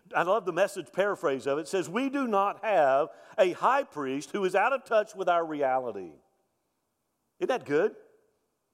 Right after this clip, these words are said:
We do not have a high priest who is out of touch with our reality. See, there are some people that believe in God, but they believe that he's somewhere way out in the cosmos and has nothing to do with the day-to-day events of our lives.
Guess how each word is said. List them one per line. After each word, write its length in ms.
We 220
do 220
not 220
have 200
a 60
high 260
priest 400
who 120
is 120
out 160
of 100
touch 260
with 140
our 220
reality. 480
See, 200
there 120
are 40
some 260
people 440
that 160
believe 280
in 100
God, 280
but 120
they 100
believe 380
that 120
he's 160
somewhere 580
way 320
out 160
in 80
the 80
cosmos 840
and 140
has 300
nothing 580
to 100
do 360
with 140
the 100
day-to-day 760
events 380
of 100
our 160
lives. 640